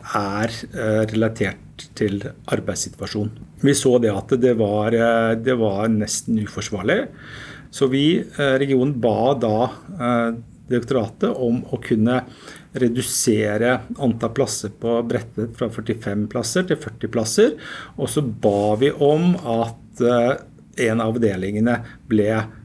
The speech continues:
midlertidig stengt, slik at vi kunne flytte mannskaper fra denne avdelingen over i de andre avdelingene for å styrke bemanningen der.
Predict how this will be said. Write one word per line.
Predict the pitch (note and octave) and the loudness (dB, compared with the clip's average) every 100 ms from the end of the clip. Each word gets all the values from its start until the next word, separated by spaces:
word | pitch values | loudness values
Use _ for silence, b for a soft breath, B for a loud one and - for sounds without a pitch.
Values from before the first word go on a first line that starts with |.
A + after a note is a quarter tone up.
| - | -4
midlertidig | B2+ B2 G2+ - F#2+ G#2+ | 2 2 2 -4 -4 -2
stengt, | - D#3 G3 F#3 - | 0 2 4 2 -2
slik | - A2+ A2+ | -4 -2 -2
at | G#2+ | -2
vi | A2 | -2
kunne | A2 A#2 A2+ B2 B B B - | 0 2 2 2 B B B -14
flytte | - D#3+ - - A#2 | -4 -2 -4 -2 2
mannskaper | B2 A2 - A2+ F#2+ - D3 D3+ | 2 2 -2 -4 -6 0 2 2
fra | - B2+ | -2 -2
denne | A#2+ G#2 | 0 0
avdelingen | A2+ A2 G2+ G2+ C#3+ D3+ | 0 0 0 0 0 -2
over | A#2 G2+ | -4 0
i | G#2+ | 2
de | A2 A#2+ | 2 0
andre | E3 C3 G2 F#2+ | 2 2 2 0
avdelingene | G#2+ A2+ G#2 G2+ C3 F#3 | -2 0 0 2 2 0
for | F#3 C3 | -2 -4
å | A#2 | -4
styrke | - - - B2 - - - G2 F#2+ - B B | -4 -8 -2 -4 -4 -14 -10 -8 -8 -10 B B
bemanningen | - A2+ F#2 F2+ G2+ G#2 | 0 2 0 -4 -2 -2
der. | G#2+ E2+ - | -2 -6 -12